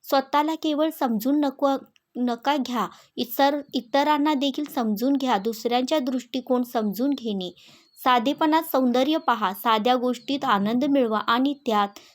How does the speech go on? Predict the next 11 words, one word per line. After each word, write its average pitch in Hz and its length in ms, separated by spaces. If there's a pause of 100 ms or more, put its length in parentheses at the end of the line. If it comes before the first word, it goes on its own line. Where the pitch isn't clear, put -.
(160)
समृद्धी 240 580
शोधा. 214 460 (1700)
संकटाशी 294 760
लढा. 226 380
जीवनातील 240 600
संकटाची 254 760
काळजी 226 500
घेऊन 240 420
त्यावर 247 440
मात 233 380
करा. 262 300